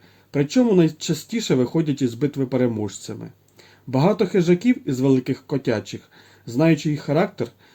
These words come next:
не бажають з ними зв'язуватись. Однак відомі випадки, коли леви та леопарди вбивали медоїдів. Жертвою ставали старі чи ослаблені особи. Найчастіше здоровий медоїд здатний прогнати хижаків.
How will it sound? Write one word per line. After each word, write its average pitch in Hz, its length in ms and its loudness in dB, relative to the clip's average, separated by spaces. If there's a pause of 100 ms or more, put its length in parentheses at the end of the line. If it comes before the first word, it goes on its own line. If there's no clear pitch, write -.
(120)
не 180 140 4
бажають 175 460 4
з 117 80 -8
ними 143 200 4
зв'язуватись. 104 840 -6 (140)
Однак 170 520 -2
відомі 131 340 4
випадки, 135 480 -2
коли 135 260 -2
леви 139 340 2
та 123 160 -2
леопарди 131 600 0
вбивали 143 500 2
медоїдів. 117 600 0 (560)
Жертвою 170 420 2
ставали 120 420 0
старі 143 420 0 (300)
чи 131 140 -2
ослаблені 143 520 0
особи. 113 540 -4 (280)
Найчастіше 143 640 0
здоровий 127 400 2
медоїд 117 580 0
здатний 143 480 -2
прогнати 117 540 -4
хижаків. 104 580 -8